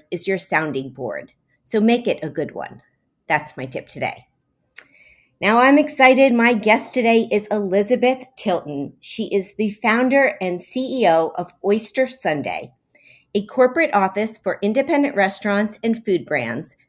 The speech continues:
based in New Orleans and New York City,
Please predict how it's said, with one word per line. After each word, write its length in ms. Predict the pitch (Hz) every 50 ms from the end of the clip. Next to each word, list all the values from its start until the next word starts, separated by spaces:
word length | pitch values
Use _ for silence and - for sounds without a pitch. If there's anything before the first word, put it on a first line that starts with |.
| _
based 300 | - 175 180 202 202 -
in 80 | 269 269
New 100 | 262 254
Orleans 580 | 233 196 180 175 165 160 165 190 240 240 - - _ -
and 360 | 175 170 165 170 180 202 - _
New 160 | - 170 170 170
York 220 | 185 214 - -
City, 480 | - - 170 123 120 143 226 226 -